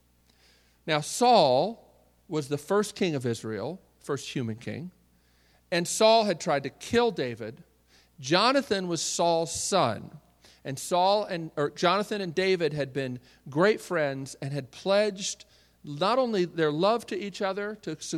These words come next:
be friends, but they had also pledged to care for one another's families should anything happen to one of them. And Saul and Jonathan were both killed in a battle with the Philistines.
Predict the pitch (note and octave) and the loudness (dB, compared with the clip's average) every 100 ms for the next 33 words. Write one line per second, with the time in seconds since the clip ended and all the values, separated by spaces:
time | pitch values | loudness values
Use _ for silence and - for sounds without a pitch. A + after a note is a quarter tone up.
0 | E3 D#3 D3 - D3 C#3+ - F#3 G3+ G#3+ | -6 -8 -8 -12 -18 -12 -2 0 0 -4
1 | - - - _ F3 E3 F3 D#3+ F#3 A#3 | -12 -16 -20 _ -2 2 2 4 4 4
2 | A#3+ A3 G3 - G#3 F#3 - F3+ - G3 | 2 -2 -4 -2 -2 -2 -6 -12 -6 -6
3 | G#3+ G3+ F3+ F3 E3+ D#3+ D3 - D#3 D3 | -4 -6 -4 -4 -4 -4 -6 -6 -6 -4
4 | C#3+ A#2+ A2 - - - - _ _ _ | -6 -6 -8 -12 -12 -12 -16 _ _ _
5 | - D3 E3+ E3+ E3+ D#3+ D3+ D#3 D3 C3 | -6 -4 -2 -2 -2 -6 -6 -6 -6 -10
6 | A#2+ - _ _ - C#3+ C3 B2 A2+ A2+ | -10 -18 _ _ -6 -4 -2 -4 -6 -10
7 | G#2+ B2 - _ _ _ _ - - D3+ | -12 -18 -20 _ _ _ _ -20 -8 -6
8 | - - G3+ G#3 A#3 C4 D#4 C#4+ - _ | -4 2 4 6 6 6 2 -4 -20 _
9 | _ F#3 A3 B3+ G#3 G#3+ G#3+ G3+ - D3 | _ -2 0 0 0 0 2 -2 -4 -4
10 | D3 C#3 F3 G3+ - - A#3 E3 C3+ C#3 | -4 -2 0 -2 -6 -2 0 2 0 -4
11 | C#3 D#3 F3 E3+ D3+ - - F3 D#3+ - | -2 0 0 -2 -6 -10 -4 -2 -2 -4
12 | B2 G2+ - - - | -8 -8 -12 -12 -12